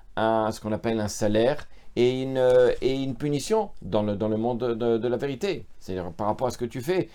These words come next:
ce que, en fonction de ce que tu vas accomplir la Torah, oui ou non ? » Il va répondre, évidemment, Vadaï, c'est sûr qu'il y a un salaire, il y a une punition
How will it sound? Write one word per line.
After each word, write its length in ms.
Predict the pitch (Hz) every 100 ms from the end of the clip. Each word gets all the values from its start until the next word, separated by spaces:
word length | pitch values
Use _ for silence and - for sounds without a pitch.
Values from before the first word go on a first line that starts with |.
| -
ce 120 | - -
que, 240 | 107 92
en 180 | - 92
fonction 360 | 107 110 139
de 100 | 117
ce 80 | 104
que 100 | 104
tu 160 | 95 104
vas 260 | 113 104 - - -
accomplir 480 | 110 - 107 123 113
la 100 | 107
Torah, 280 | 117 117 135
oui 100 | 160
ou 80 | 185
non ? » 180 | 147 - - - - 107
Il 100 | 107
va 300 | 123 123 104
répondre, 440 | 95 98 135 113
évidemment, 540 | 92 95 117 147 131 - - -
Vadaï, 460 | 107 170 220 160
c'est 160 | - 120
sûr 320 | - 240 240
qu'il 180 | 139 120
y 100 | 123
a 340 | 131 123 107 - - -
un 140 | 90
salaire, 560 | - 87 95 131 127 113
il 120 | 95 98
y 60 |
a 20 |
une 80 | 110
punition 600 | 110 104 92 143 139 131